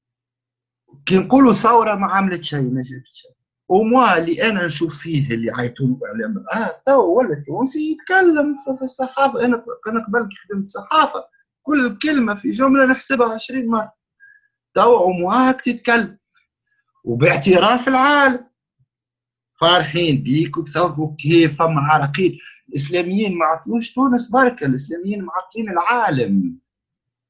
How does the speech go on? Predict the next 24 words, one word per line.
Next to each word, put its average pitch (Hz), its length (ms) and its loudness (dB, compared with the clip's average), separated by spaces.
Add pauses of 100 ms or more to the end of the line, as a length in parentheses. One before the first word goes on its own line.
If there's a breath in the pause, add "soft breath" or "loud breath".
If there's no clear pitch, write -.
(120)
أنا 147 160 0
ديرنييرمون 160 640 0
ريت 156 160 0
فيديو 143 360 0
في 139 160 -8
لونجلتير، 143 720 -2 (600 soft breath)
تو 170 200 6
ما 147 160 0
تكسرك 135 480 -2
البير 120 280 0
كارت، 123 320 -2
الناس 104 240 -6
تقعد 101 400 -6
برا 107 220 -2
قدام - 400 -20
القهوة 147 340 -2
يشربوا 139 340 -4
كعبة 123 260 -8
بيرة 120 200 0
خاطر - 240 -14
الطقس - 400 -14
بدا 95 100 -10
يتحسن - 400 -12
شوي، 208 360 -4